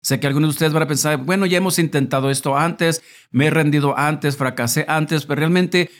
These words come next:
me he dado por vencido por todo este tipo de cosas". Pero quédate conmigo porque vamos a hacer de este un proceso muy fácil para tu vida. Muy bien. Empecemos hablando de dos personas diferentes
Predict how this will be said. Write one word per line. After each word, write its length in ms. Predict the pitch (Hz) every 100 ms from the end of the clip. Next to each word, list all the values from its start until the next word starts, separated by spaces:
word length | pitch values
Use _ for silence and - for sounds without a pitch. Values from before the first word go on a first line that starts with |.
| _ -
me 300 | - 151 180
he 60 | 202
dado 180 | 220
por 140 | 185 165
vencido 440 | 151 143 196 180
por 220 | 147 139
todo 160 | - 151
este 160 | 151 135
tipo 260 | 135 123
de 160 | 120 120
cosas". 440 | 202 214 151 117
Pero 200 | - 156
quédate 360 | 165 233 233 202
conmigo 340 | 165 175 170
porque 200 | 143 143
vamos 200 | 156 202
a 60 | 202
hacer 220 | 180 170
de 180 | 180 208
este 300 | 233 262 247 - -
un 160 | 180
proceso 560 | 180 180 190 196 220 160
muy 240 | 151 190
fácil 480 | - 147 151 170 160
para 260 | 143 120 -
tu 140 | 120
vida. 280 | 120 104 92
Muy 120 | 98
bien. 380 | 123 196 262 - _ _ _ _ -
Empecemos 500 | 156 180 208 294 -
hablando 260 | 196 202
de 60 | 202
dos 160 | 175 180
personas 420 | 185 160 180 185
diferentes 600 | 156 143 165 117 123 131